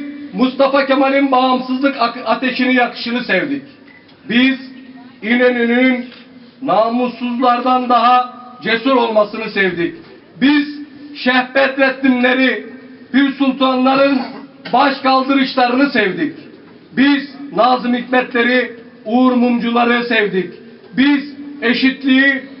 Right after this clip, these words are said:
özgürlüğü, dayanışmayı sevdik. Biz cumhuriyeti, demokrasiyi sevdik.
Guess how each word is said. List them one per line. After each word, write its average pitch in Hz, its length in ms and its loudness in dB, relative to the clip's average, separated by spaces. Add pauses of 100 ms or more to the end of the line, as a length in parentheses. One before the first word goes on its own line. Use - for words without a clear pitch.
(100)
özgürlüğü, 247 920 2 (300)
dayanışmayı 208 640 0
sevdik. 180 460 -4 (1800)
Biz 254 400 0 (400)
cumhuriyeti, 233 840 0 (400)
demokrasiyi 240 760 0
sevdik. 202 480 -4